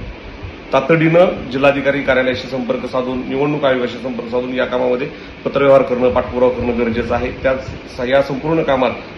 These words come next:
सर्वच राजकीय पक्ष, सामाजिक कार्यकर्ते सर्वजण त्या ठिकाणी प्रशासनाच्या सोबत राहतील हा विश्वास या ठिकाणी व्यक्त करतो.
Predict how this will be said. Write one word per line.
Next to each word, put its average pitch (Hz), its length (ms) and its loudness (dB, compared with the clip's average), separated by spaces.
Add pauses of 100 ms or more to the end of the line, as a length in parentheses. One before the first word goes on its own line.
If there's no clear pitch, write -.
सर्वच 156 420 2
राजकीय 135 400 2
पक्ष, 127 220 -6
सामाजिक 127 440 -2
कार्यकर्ते 120 600 -2 (320)
सर्वजण 160 420 6
त्या - 340 -2
ठिकाणी 127 240 -2
प्रशासनाच्या 123 500 -4
सोबत 123 280 -4
राहतील 120 220 0
हा 117 80 -6
विश्वास 131 380 -2
या 135 60 2
ठिकाणी 120 320 -2
व्यक्त 117 200 -4
करतो. 113 360 -4